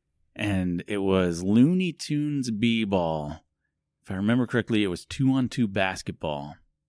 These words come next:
street style, and it was Looney Tunes. And you could pick from a roster of char-, a, a roster of Looney Tunes, and you play against other Looney Tunes, of course.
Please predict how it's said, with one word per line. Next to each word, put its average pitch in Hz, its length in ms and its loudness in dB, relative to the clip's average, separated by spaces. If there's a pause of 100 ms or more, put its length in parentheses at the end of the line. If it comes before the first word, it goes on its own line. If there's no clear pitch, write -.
(720)
street - 600 -6
style, 73 760 -4 (360)
and 95 160 0
it 95 80 -4
was 85 400 -4 (260)
Looney 101 380 6
Tunes. 76 600 -10 (680)
And 98 480 0
you 95 120 -2
could 87 200 -4
pick - 220 2
from 104 160 2
a 90 80 2
roster 90 580 -2
of 90 140 -4
char-, 92 260 -2
a, 95 260 -2 (160)
a 90 360 -6
roster 98 420 -4
of 110 100 0
Looney 95 300 4
Tunes, 98 320 0
and 90 100 -2
you 87 80 -4
play 85 220 -8
against 90 320 -10
other 76 200 -6
Looney 78 260 -10
Tunes, 76 280 -14
of - 60 -20
course. 95 360 -10